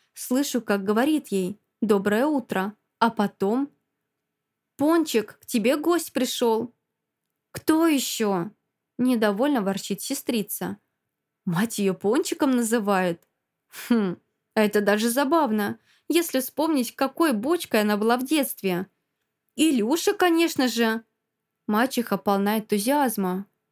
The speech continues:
"Кто?" "Илья, твой парень!" Подхожу ближе к двери, чтобы не пропустить ни слова. "Выгони его!"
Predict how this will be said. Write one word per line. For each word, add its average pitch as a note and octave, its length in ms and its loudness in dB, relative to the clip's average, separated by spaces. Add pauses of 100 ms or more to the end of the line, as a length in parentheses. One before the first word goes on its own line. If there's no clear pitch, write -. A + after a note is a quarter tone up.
(480)
"Кто?" F4 560 0 (720)
"Илья, D#4 520 2
твой E4 240 0
парень!" A#3+ 580 2 (840)
Подхожу A3 480 0
ближе G3+ 320 -2
к F#3 60 -6
двери, F#3+ 360 -2
чтобы G3+ 300 -2
не G3 80 0
пропустить - 580 -6
ни A#3 60 0
слова. G#3 560 -2 (560)
"Выгони D#4+ 560 2
его!" G3+ 440 0